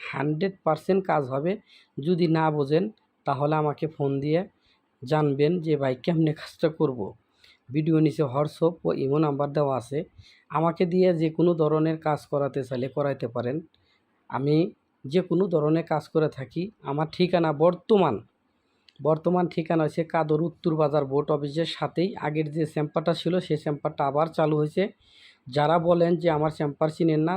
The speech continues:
তারা আমার এই চেম্বারটা দেখবেন। গতকালকে আমি ভিডিও করব, ভিডিও করে আমার চেম্বারটা ছাড়ব। দূরে ও দূরের দেশের যারা আছেন, সবাই আমার ভিডিওটা ফলো করবেন।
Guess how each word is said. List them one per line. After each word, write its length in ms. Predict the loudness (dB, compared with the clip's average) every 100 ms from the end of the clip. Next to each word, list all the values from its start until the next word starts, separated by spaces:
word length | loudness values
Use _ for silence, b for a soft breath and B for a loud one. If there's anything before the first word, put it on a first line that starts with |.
| -4
তারা 200 | -4 -2
আমার 220 | -2 -2
এই 120 | -2 -2
চেম্বারটা 460 | -6 -4 -6 -2 0
দেখবেন। 400 | 0 0 0 0
গতকালকে 540 | 0 0 0 -2 -2 -2
আমি 160 | -2 -2
ভিডিও 260 | 0 2 4
করব, 240 | 2 0 -2 -6 b b b -8
ভিডিও 240 | -2 2 4
করে 160 | 2
আমার 200 | 2 0
চেম্বারটা 420 | -2 -4 -2 0 -2
ছাড়ব। 320 | 2 0 0 -4 -8 b b b -12
দূরে 340 | 2 4 6 6
ও 100 | 4
দূরের 320 | 0 2 2 4
দেশের 320 | 0 2 0
যারা 220 | 2 0 0
আছেন, 220 | 0 -2 -4
সবাই 340 | -4 -2 0
আমার 200 | 0 0 -2
ভিডিওটা 360 | -4 -2 -2 -2
ফলো 240 | -2 -4
করবেন। 300 | -4 -2 -2